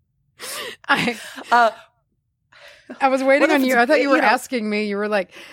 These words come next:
Speaker 1: "Listen," and you thought I was just gonna, like,
Speaker 2: Listen.
Speaker 1: like, commercial style jump in and be like,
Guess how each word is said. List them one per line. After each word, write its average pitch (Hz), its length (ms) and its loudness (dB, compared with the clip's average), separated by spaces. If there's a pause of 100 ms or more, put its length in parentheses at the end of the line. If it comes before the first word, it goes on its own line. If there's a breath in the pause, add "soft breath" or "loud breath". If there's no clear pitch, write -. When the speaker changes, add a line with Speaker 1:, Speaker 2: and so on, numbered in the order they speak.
Speaker 1:
"Listen," 294 580 0
and 226 160 0
you 240 100 0
thought 220 220 4
I 226 60 2
was 226 200 -6
just 240 160 -6
gonna, 220 220 -2
like, 196 260 2
Speaker 2:
Listen. 302 220 -2
Speaker 1:
like, 214 240 0
commercial 208 540 0
style 208 420 2
jump 190 360 -4
in 196 180 0
and 196 140 -6
be 196 140 -4
like, 180 240 -4